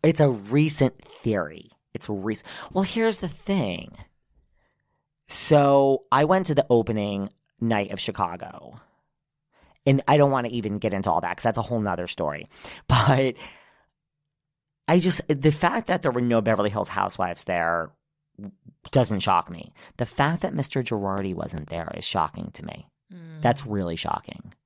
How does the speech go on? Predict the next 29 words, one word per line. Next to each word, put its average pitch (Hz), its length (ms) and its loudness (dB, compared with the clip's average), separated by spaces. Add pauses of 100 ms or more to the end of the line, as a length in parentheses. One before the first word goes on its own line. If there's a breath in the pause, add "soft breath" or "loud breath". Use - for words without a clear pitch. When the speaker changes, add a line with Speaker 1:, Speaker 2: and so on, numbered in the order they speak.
(140)
Speaker 2:
Mm. 151 280 -16 (240)
Speaker 1:
Like, 131 160 2
I 143 80 4
get 123 260 4
it. 117 180 4
You 123 100 6
have 110 100 6
a 120 60 0
Speaker 2:
What 202 140 0
do 220 60 4
you 214 120 2
think 196 180 2
Speaker 1:
case, 170 140 -4
Speaker 2:
it - 20 -14
meant? 147 240 -6 (100)
Speaker 1:
but, 135 140 4
like, 139 180 4
you 151 60 4
have 139 640 4 (380)
a 110 60 -2
private 110 440 0
jet. - 320 2
So 107 80 0
Speaker 2:
Yeah. 170 200 -2
Speaker 1:
listen, 110 440 0 (320)
like, 131 160 -2
to 143 120 -6
your 127 180 -2
point 127 540 -6